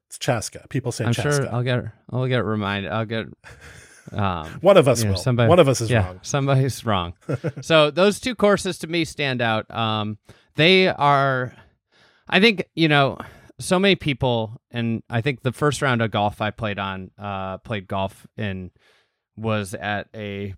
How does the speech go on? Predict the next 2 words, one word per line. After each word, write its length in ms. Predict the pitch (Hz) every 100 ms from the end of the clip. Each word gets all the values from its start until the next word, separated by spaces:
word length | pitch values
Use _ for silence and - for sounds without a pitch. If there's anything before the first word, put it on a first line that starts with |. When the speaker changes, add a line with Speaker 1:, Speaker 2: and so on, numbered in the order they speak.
| -
Speaker 2:
par 800 | - 123 123 123 120 117 110 107 _ _
thirty-one 1600 | - - 123 120 117 113 110 107 101 101 98 98 98 92 87